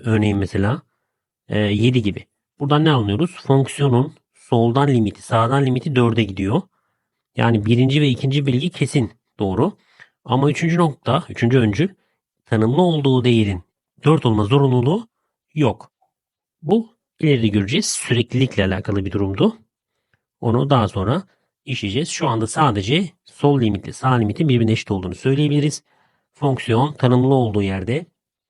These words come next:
limitin eşit olmak zorunda değildi. Bu durumda sadece bir ve iki doğru diyebiliriz.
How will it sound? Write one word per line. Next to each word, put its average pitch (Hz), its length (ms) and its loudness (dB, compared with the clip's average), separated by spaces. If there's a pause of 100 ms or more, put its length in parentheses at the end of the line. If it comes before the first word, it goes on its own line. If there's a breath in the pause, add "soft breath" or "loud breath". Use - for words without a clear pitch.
(600)
limitin 113 260 -2
eşit 107 220 -2
olmak 95 200 -6
zorunda 117 340 -2
değildi. 107 460 0 (360)
Bu 127 80 -2
durumda 95 240 -2
sadece 131 520 0
bir 123 160 -2
ve 101 80 -2
iki 101 180 -6
doğru 104 420 -4
diyebiliriz. 104 520 -8